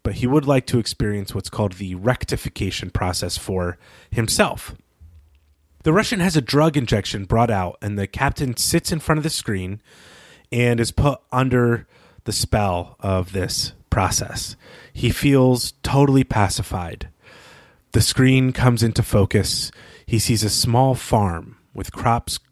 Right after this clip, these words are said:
growing spottily on the sterile clay land. A wretched hovel sits in a small patch of this land, and a man tells him that he knew the captain would come. The captain has a message to bring them, a message of hope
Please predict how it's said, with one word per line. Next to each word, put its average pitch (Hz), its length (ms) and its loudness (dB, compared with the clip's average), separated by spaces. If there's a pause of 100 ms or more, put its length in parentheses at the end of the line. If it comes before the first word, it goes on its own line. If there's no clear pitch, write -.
growing 95 260 0
spottily 107 800 0
on 98 120 -4
the 90 80 -8
sterile 101 400 0
clay 98 280 -2
land. 90 600 -6 (880)
A 131 60 2
wretched 170 300 0
hovel 139 300 2
sits - 600 -2
in 107 120 -6
a 107 40 -2
small 110 340 2
patch - 640 -6
of 92 120 -4
this 90 220 -4
land, 87 480 -4 (540)
and 104 100 -2
a 107 40 0
man 127 260 0
tells 120 320 0
him 123 160 0
that 113 120 0
he 110 160 -4
knew 107 580 0 (340)
the - 100 -10
captain 95 380 0
would 92 160 -4
come. 90 360 -4 (1040)
The 120 60 -8
captain 165 360 0
has 156 160 2
a 151 40 2
message 139 420 0
to - 80 -2
bring 117 200 2
them, 90 300 -2
a 101 80 -6
message 123 320 2
of 113 100 2
hope 113 320 0